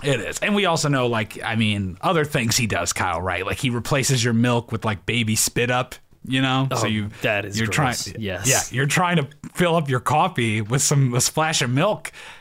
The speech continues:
Speaker 1: You said, "Ah,
Speaker 2: Mm-hmm.
Speaker 1: ugh, this doesn't taste, this doesn't taste like
Speaker 2: It's
Speaker 1: milk
Speaker 2: either
Speaker 1: to
Speaker 2: that
Speaker 1: me."
Speaker 2: or he just turns all of the milk into breast milk as it's already in your mouth.
Speaker 1: <laughs> Yes.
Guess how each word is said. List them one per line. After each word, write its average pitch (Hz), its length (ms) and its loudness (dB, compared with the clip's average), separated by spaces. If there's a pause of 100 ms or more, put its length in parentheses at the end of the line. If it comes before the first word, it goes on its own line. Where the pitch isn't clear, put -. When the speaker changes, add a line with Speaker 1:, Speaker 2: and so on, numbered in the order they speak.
(180)
Speaker 1:
You 123 100 -4
said, 123 280 0
"Ah, 139 180 0
Speaker 2:
Mm-hmm. 156 320 -4
Speaker 1:
ugh, - 180 -2 (280)
this 127 160 -2
doesn't 123 260 -2
taste, 147 420 -2
this 127 180 2
doesn't 156 320 4
taste 165 280 0
like 170 140 2
Speaker 2:
It's 170 80 2
Speaker 1:
milk 185 160 6
Speaker 2:
either 190 140 4
Speaker 1:
to 147 80 4
Speaker 2:
that 247 160 6
Speaker 1:
me." - 60 4
Speaker 2:
or - 40 4
he 165 120 4
just - 280 2
turns 147 260 0
all 127 240 4
of 104 160 -6
the 117 60 -2
milk 113 320 -2
into 131 280 -6
breast 113 320 -2
milk 98 280 -2
as 107 180 -4
it's 104 140 -4
already 104 280 0
in 117 220 -8
your 107 100 -4
mouth. 101 280 -2 (580)
Speaker 1:
<laughs> 170 180 -2
Yes. - 640 -8